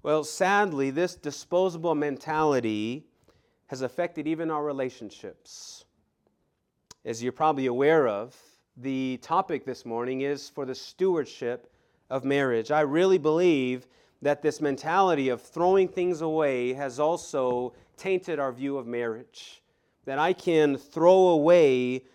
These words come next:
a marriage when it no longer serves me personally the way that I would like. And so our, uh, venture this morning is to get back to the Bible.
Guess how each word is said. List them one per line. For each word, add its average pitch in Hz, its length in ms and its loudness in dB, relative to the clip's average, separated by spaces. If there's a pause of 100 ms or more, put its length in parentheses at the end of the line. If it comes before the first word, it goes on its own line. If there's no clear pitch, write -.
(140)
a 143 100 2
marriage 131 800 4
when 147 180 0
it 127 120 -4
no 151 240 0
longer 156 360 -2
serves 147 600 -2
me 139 240 -4
personally 120 920 -4
the 117 160 -4
way 147 540 0 (240)
that 131 160 0
I 123 120 2
would 120 160 -2
like. 107 640 -6 (680)
And 139 120 -4
so 151 240 4
our, 175 800 4 (260)
uh, 131 180 0
venture 151 600 0
this 131 280 -4
morning 147 440 2
is 123 220 -10
to 135 120 -8
get 139 400 -2
back 156 400 -4
to 151 120 -6
the 135 120 -4
Bible. 113 540 -2